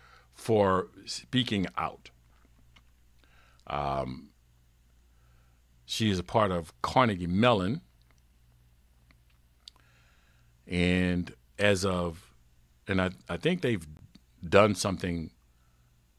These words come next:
Carnegie Mellon has taken some kind of action. I don't have that. I didn't look that up. Um, so I was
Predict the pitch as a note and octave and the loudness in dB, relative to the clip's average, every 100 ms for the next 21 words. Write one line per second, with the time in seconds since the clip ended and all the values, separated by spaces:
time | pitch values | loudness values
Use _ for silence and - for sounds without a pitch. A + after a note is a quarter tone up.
0 | _ _ _ _ _ - - - A#2+ G#2+ | _ _ _ _ _ -20 -20 -6 -2 0
1 | F#2+ F#2+ F#2 E2+ D#2+ G#2+ G2 - G2+ F#2+ | 0 -2 -2 -6 -6 -6 -6 -8 -10 -8
2 | G2 G2+ G2+ G#2 - G#2 - - - - | -6 -6 -6 -8 -6 -8 -8 -20 -20 -20
3 | - - F#2+ G2+ G2+ F2 - - G#2 F#2+ | -20 2 6 6 4 -2 -6 -2 0 0
4 | G2 F2+ D#2+ G2 F#2 F2+ - - - - | 0 0 -2 -2 -2 -4 -8 -20 -18 -4
5 | G2+ F#2+ F#2 F#2 G2 _ _ _ _ _ | -2 0 -2 -2 -4 _ _ _ _ _
6 | _ - D#2 C2+ C2 A#1+ - - - D#2 | _ -16 -10 -8 -8 -10 -14 -10 -4 -4
7 | E2 D2+ | -4 -8